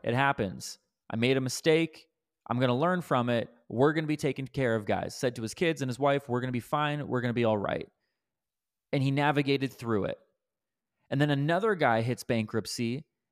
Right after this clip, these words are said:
and it's basically been the story of their whole family's life. They lost their home, they lost other things. By the way, this other guy was on the threat of losing all of those things too, but he said, "There is going to be a way through this."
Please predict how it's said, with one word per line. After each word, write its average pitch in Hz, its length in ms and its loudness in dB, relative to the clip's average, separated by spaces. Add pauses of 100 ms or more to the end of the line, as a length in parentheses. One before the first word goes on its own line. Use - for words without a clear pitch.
(220)
and 151 120 2
it's 156 140 -2
basically 190 600 0
been 151 300 -2
the 135 60 -2
story 139 460 2
of 135 100 0
their 127 140 2
whole 135 160 2
family's 123 480 -4
life. 98 480 -4 (360)
They 117 100 2
lost 120 280 4
their 104 120 -2
home, 175 340 2
they 139 80 2
lost 113 240 4
other 160 160 2
things. 156 220 -2
By 175 160 2
the 143 80 -2 (180)
way, 110 160 -2
this 135 240 -2
other 165 180 0
guy 151 160 2
was 147 140 0
on 143 100 0
the 139 60 -2
threat 135 340 -2
of 117 80 -4
losing 135 340 -2
all 131 240 2
of 127 100 -2
those 127 220 -2
things 113 300 -10
too, 170 320 -2 (220)
but 143 100 2
he 131 80 -2
said, 127 280 -4
"There 139 180 2
is 135 100 -2
going 135 220 -4
to 127 40 -4
be 123 120 0
a 113 60 2
way 110 180 0
through 98 260 -8
this." - 360 -14